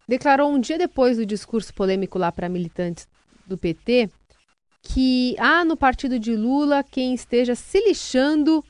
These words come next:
pelo desempenho de Fernando Haddad nas urnas, no dia vinte e oito de outubro,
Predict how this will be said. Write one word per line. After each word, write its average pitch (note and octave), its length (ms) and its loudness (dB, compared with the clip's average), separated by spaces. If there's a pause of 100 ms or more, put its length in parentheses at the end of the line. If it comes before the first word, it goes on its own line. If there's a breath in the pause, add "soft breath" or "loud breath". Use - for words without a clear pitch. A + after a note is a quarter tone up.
(280)
pelo B3+ 220 -2
desempenho A#3 960 -2
de A3 100 -2
Fernando G#3 400 -2
Haddad F#3+ 400 0
nas A3 300 -2
urnas, D4+ 500 -2
no G#3+ 100 -2
dia G3 140 -2
vinte G3 200 -6
e - 80 -6
oito F3+ 200 -8
de G3+ 60 -6
outubro, F4 520 0